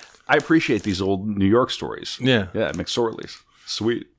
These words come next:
Speaker 2: Well, well, it's, like, strange. I mean, you know, even up, up here in Washington Heights, I mean, I moved in twenty years ago, and Blue Evolution was the very first bar that was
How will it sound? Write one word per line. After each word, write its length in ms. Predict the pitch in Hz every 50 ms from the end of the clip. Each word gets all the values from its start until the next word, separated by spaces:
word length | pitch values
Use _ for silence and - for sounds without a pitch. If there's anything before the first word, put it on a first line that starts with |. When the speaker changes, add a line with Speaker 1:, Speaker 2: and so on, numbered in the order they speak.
| _ _ _ _ _
Speaker 2:
Well, 240 | 127 131 135 139 139
well, 160 | 139 151 156
it's, 140 | 156 151 -
like, 180 | 156 156 151 -
strange. 480 | - - - 175 185 156 123 117 104 117
I 40 |
mean, 320 | 113 117 117 120 120 120 120
you 80 | 120
know, 240 | 117 120 120 127 131 -
even 300 | 143 135 131 139 135 135
up, 180 | 135 131 - -
up 160 | 135 - - -
here 160 | 135 127 127
in 120 | 127 127
Washington 440 | 127 127 131 - - 127 120 139 127
Heights, 400 | 123 143 151 139 113 98 - - -
I 40 | 107
mean, 400 | 110 110 113 113 110 113 113 - - - - - - - - - - _ _ _ _ _ _ - - _ _
I 120 | - 127 120
moved 260 | 123 131 131 127 127
in 180 | 127 127 127 123
twenty 380 | - - - 143 139 139 135
years 360 | 131 131 131 131 135 127 - 135
ago, 540 | 127 131 127 127 127 127 127 135 - - - - - - _ _ _ _ _ _ _ _ _ -
and 880 | 117 117 113 120 117 117 117 120 120 120 123 123 123 127 113 - - - _ - - - - - - _ _ _ _ _ _ _
Blue 300 | - 117 123 135 135 131
Evolution 580 | 131 131 135 127 131 143 147 143 - - 143 139
was 180 | 139 131 - -
the 80 | 127
very 340 | 113 131 131 131 135 143 143
first 420 | - - - 131 135 131 - - - 110 - _ _ _
bar 500 | - 135 135 147 151 147 143 139 131 127
that 220 | 120 127 127 123 127
was 380 | 123 120 120 117 - - -